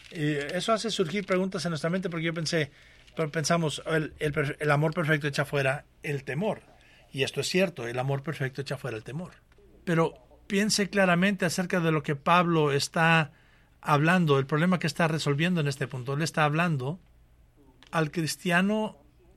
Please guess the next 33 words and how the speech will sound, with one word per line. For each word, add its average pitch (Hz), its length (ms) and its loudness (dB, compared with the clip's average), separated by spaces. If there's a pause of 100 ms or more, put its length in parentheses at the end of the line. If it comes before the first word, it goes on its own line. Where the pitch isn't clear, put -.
(160)
que 170 100 -2
es 156 100 -2
presuntuoso 156 1040 -2 (440)
y 170 100 -4
que 156 100 -2
está 160 280 0 (480)
suponiendo, 170 580 -2
"Ya 165 200 -2
tenemos 175 360 -2
esto, 202 400 -4 (320)
ustedes 196 460 2
gentiles 190 420 0
están 175 320 2
fuera, 180 460 4 (420)
nosotros 185 320 0
estamos 202 380 2
adentro, 175 400 2
ustedes 190 260 0
tuvieron 208 320 4
su 220 80 4
oportunidad", 170 640 2
y 143 140 -6
Pablo 147 300 0
está 135 260 -4 (300)
como, 127 260 -8
"¿Qué? 160 320 -4 (720)
Tú 208 120 2
no 240 120 2
necesitas 202 920 0
seguridad, 170 720 4
tú 214 140 0
necesitas 180 560 0
temor, 156 460 2